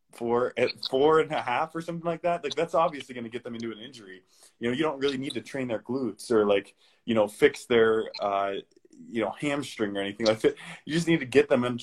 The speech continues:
into an appropriately progressed program, right? And that is, like, you know, that workload mismanagement is, is honestly a large percentage of,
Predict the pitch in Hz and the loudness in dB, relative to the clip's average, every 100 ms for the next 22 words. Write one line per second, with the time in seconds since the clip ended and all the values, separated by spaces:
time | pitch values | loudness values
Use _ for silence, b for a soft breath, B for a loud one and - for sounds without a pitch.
0 | - 127 127 110 104 143 131 127 120 - | -4 0 2 0 2 4 4 4 0 0
1 | _ _ 117 110 117 107 113 110 - - | _ _ -2 -2 -4 2 2 2 -2 0
2 | 113 110 90 90 98 104 104 - B B | 2 2 -6 -4 2 2 0 -8 B B
3 | B 139 175 170 139 135 120 - _ _ | B 4 4 4 -2 -2 -2 -4 _ _
4 | _ _ _ _ _ _ - 123 113 135 | _ _ _ _ _ _ -6 -4 2 0
5 | 127 127 - 156 147 135 123 - 110 120 | 0 -4 -2 -2 -2 -4 -8 -10 -8 -8
6 | 127 127 139 - _ _ - 117 107 - | -10 -10 -12 -12 _ _ -4 -2 -2 -2
7 | 113 110 - - - 107 180 170 143 107 | -2 -2 -6 -10 2 4 4 2 2 6
8 | 110 131 - 117 - 123 127 110 98 | 6 4 0 -8 -6 -8 -6 -6 -6